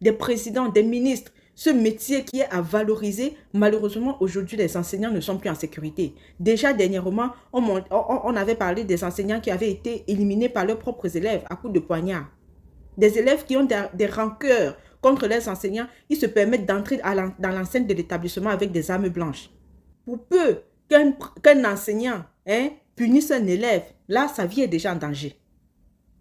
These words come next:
Donc, les enseignants n'ont plus droit à la parole. Les enseignants n'ont plus le droit de corriger les élèves. Les enseignants n'ont plus le droit de reprocher les élèves. Comment un, un gamin de, du C M un, parce qu'on t'envoie au tableau,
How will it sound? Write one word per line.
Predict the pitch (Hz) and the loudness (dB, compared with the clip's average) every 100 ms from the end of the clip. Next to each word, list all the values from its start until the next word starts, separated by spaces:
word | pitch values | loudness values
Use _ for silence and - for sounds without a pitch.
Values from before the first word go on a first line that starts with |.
| _ _ _ _ _ 202 | _ _ _ _ _ 6
Donc, | 269 | 8
les | 262 233 | 8 2
enseignants | 240 247 302 | -2 -2 0
n'ont | 262 247 | 0 -2
plus | 262 | -4
droit | 202 196 226 | -6 -6 -6
à | 185 | -6
la | 175 | -6
parole. | - 185 175 226 151 - - | -4 -4 0 0 0 -6 2
Les | 208 233 | 4 4
enseignants | 233 254 311 | -2 0 2
n'ont | 277 | 2
plus | 269 | 0
le | 208 | -2
droit | 190 240 | -2 -4
de | 196 | -2
corriger | - 214 208 262 | 0 2 0 -2
les | 226 175 | -2 0
élèves. | 180 208 156 - - - - _ - | 2 2 0 -4 -20 -20 -20 _ 2
Les | 240 | 4
enseignants | 262 262 285 | 2 -2 0
n'ont | 349 302 | 0 0
plus | 277 | -2
le | 220 | -2
droit | - | 0
de | 277 208 | 2 4
reprocher | 180 233 233 226 | 2 2 0 2
les | 262 180 | 0 0
élèves. | 196 226 208 - - - _ _ _ - - - | -2 -2 -2 -6 -20 -20 _ _ _ -20 -12 0
Comment | 294 440 415 | 4 6 4
un, | - 339 | 4 4
un | 277 | 4
gamin | 220 226 277 | 2 2 2
de, | 208 196 - | 2 -2 -8
du | 190 202 | -8 -4
C | - 277 | -2 -2
M | 240 240 | -2 -4
un, | 240 151 - - - - - - - | -6 -6 -10 -20 -20 -20 -20 -20 -2
parce | 285 285 | 0 4
qu'on | 392 | 2
t'envoie | 330 226 208 277 | 2 2 4 4
au | |
tableau, | 240 208 196 226 320 | 2 -2 0 0 0